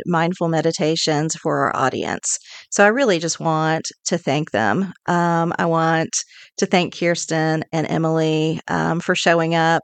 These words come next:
and being present for our audience. I hope that you really enjoyed these. I know that I did. And I just want you to notice and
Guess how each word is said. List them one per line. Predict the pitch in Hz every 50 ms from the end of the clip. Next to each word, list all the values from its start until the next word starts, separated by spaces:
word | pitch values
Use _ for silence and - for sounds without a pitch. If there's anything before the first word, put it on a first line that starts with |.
| - _
and | 156 170 160 160 160 151 151 156 160
being | 160 170 170 180 160
present | - - 151 160 160 170 165 165 - - - - - - - - _ _
for | - - 220 208 196 -
our | 85 147 165 - -
audience. | 165 160 160 160 165 165 165 165 165 - - - -
I | 202 202
hope | 190 208 294 - -
that | - -
you | - 170 165
really | 170 180 175 175 160
enjoyed | 120 160 160 - 156 156 165 165 156
these. | 127 98 104 214 - -
I | 202 226
know | 277 302
that | 302 - - -
I | 147 151
did. | 151 135 107 113 135 -
And | - 180
I | 190 202
just | 202 - 302 -
want | - 233 208 196 190 190 175 - - _ - - - - - - - _ _ _
you | 190 190 214 226 220 196 185 180
to | 170 - - 190
notice | 175 175 175 180 170 147 87 - 143 - - - - - _ _ _ _ _ _ _ _ _ _
and | 180 180 180 175 180 170 170 170 165 165 160 160 165 165 -